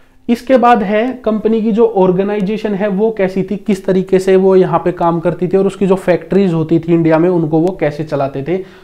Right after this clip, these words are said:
तो सबसे पहले देखिए ये जो factories है ये क्या होती थी, मैंने आपको बताया था generally fortified, मतलब कि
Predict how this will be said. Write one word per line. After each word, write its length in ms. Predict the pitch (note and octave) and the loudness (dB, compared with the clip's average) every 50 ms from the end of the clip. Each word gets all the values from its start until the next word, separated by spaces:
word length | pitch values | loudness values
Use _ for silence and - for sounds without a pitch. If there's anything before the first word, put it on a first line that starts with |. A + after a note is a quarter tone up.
| - - | -10 -6
तो 60 | G3 | -6
सबसे 280 | F#3 F#3+ G#3 F#3+ - G#3+ | -4 -4 -6 -6 -6 -4
पहले 260 | G#3+ G#3 G3 G#3 G3+ | -4 -2 -2 0 0
देखिए 380 | F#3+ F#3+ F#3 F#3+ G#3 A3 A3+ A3+ - - - - - | 0 0 0 0 -2 -2 -2 -4 -8 -18 -10 -4 -2
ये 80 | F#3+ | 0
जो 120 | G3+ G#3 G#3+ | 0 0 -2
factories 520 | - - G3 G3 - - A3+ A3+ G#3 D#3+ | -4 -6 -6 -6 -2 0 0 2 2 2
है 120 | E3+ D#3 D3+ | 0 0 0
ये 80 | E3 | 0
क्या 200 | E3 E3 - G3+ | 0 0 0 0
होती 280 | G3+ G3+ G3+ G3+ A3 G3+ | 2 2 0 0 0 -2
थी, 100 | F#3+ G#3 | -2 -2
मैंने 240 | G3 F#3 F#3 F#3+ G3 | -2 0 0 0 -2
आपको 260 | G3 G3 - - F#3+ | -2 -4 -4 -4 -4
बताया 320 | F#3 F3 E3+ E3+ F3 F3 | -4 -4 -4 -4 -4 -2
था 220 | F3 G3 A3+ A3 - - - - - - | -2 -2 -2 -4 -6 -14 -20 -12 -8 -4
generally 420 | D#3 E3+ G#3 G#3+ G#3 G#3+ A3 A3+ A3+ - - | 0 0 0 2 0 0 0 0 0 2 4
fortified, 540 | G#3+ G#3+ G#3+ F#3+ A3 G3+ - D#3+ C#3 C3+ C#3+ | 4 4 4 4 2 0 2 2 0 2 0
मतलब 360 | D#3 D#3+ D#3+ F#3 F#3 F#3 F#3 | 0 0 2 4 4 4 4
कि 180 | - G#3+ A#3 | 2 0 0